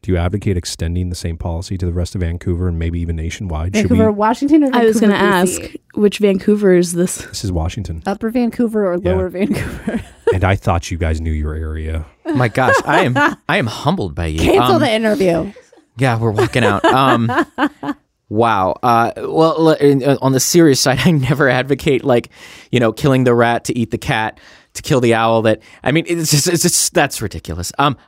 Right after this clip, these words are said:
Speaker 4: but, but I don't want to, <laughs> I don't want to take an absolutist position on it because I was not aware of this issue at all.
Speaker 2: <laughs> This is
Speaker 1: Spoken
Speaker 2: big news in your community. <laughs>
Speaker 1: Spoken like a true mediator, refuses to take a position.
Speaker 2: <laughs>
Speaker 1: Unbelievable.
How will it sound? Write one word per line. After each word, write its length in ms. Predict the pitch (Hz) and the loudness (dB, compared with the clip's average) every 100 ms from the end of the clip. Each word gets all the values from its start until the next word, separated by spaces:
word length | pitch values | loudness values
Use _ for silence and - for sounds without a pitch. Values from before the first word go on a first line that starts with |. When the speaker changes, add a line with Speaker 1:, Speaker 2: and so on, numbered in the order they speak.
| _ | _
Speaker 4:
but, 500 | 104 147 95 - - _ _ _ _ 110 | -4 -2 -2 -8 -20 _ _ _ _ -8
but 320 | 107 90 - | -4 -2 -2
I 80 | 104 | 0
don't 220 | 117 107 | 0 0
want 240 | 107 101 | -2 -2
to, 120 | - 107 | -4 -4
<laughs> 120 | 185 | -2
I 20 | |
don't 160 | 170 160 | -2 -2
want 160 | 214 165 | 0 -2
to 80 | |
take 200 | - 165 | -2 0
an 80 | 170 156 | 0 -2
absolutist 540 | 151 165 139 147 - | -2 2 4 2 0
position 400 | 156 135 139 147 | -2 0 0 0
on 100 | 127 | 0
it 60 | 110 | 0
because 220 | 139 139 | -2 0
I 100 | 147 | 2
was 180 | 160 143 | 2 0
not 220 | 135 139 | 2 2
aware 320 | 120 123 123 | 2 2 2
of 100 | 117 | 0
this 220 | 123 - | -2 0
issue 320 | 131 - 131 | -2 -2 -2
at 140 | - 110 | 0 2
all. 280 | 107 104 - | 2 0 -2
Speaker 2:
<laughs> 60 | - 269 - - - _ _ - | -10 -16 -16 -20 -20 _ _ -20
This 80 | - | -8
is 60 | - | -2
Speaker 1:
Spoken 240 | 107 123 | 0 2
Speaker 2:
big 200 | 185 294 | 2 2
news 380 | 247 285 269 202 | 2 4 4 4
in 120 | 185 | 0
your 240 | 226 247 247 | -2 -2 0
community. 580 | 294 254 254 262 214 175 | 2 2 4 2 2 2
<laughs> 680 | - 226 220 - - _ - - | 2 0 0 -4 -12 _ -2 0
Speaker 1:
Spoken 240 | 127 127 | 2 2
like 120 | 117 | 2
a 40 | 104 | 2
true 200 | - 104 | 2 4
mediator, 580 | 95 98 82 82 82 | 4 4 4 2 0
refuses 580 | 82 85 117 107 117 104 | -2 -4 2 4 4 0
to 120 | 87 | 0
take 180 | - 101 | 0 2
a 80 | 170 | 2
position. 600 | - 87 - 262 190 80 - - 294 247 - 320 - 285 - - 247 | 2 2 2 2 0 0 -2 -2 -2 -2 0 -4 -4 -10 -10 -20 -20
Speaker 2:
<laughs> 140 | _ | _
Speaker 1:
Unbelievable. 880 | 107 120 110 90 87 82 80 80 82 | 0 2 2 0 -2 -2 0 2 0